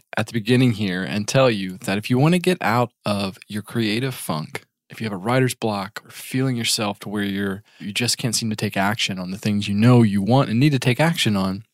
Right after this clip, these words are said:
there's a really simple solution that I learned firsthand this past weekend, and it's this.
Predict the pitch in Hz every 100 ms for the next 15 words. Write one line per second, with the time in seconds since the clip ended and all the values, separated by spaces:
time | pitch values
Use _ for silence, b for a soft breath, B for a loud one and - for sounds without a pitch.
0 | _ - 104 107 107 160 165 160 - -
1 | 151 151 175 156 143 123 110 95 87 95
2 | 110 98 - 107 143 131 117 113 110 143
3 | 147 - 110 101 101 - 117 113 - 107
4 | - 78 110 - b b b - 120 123
5 | - 143 90 -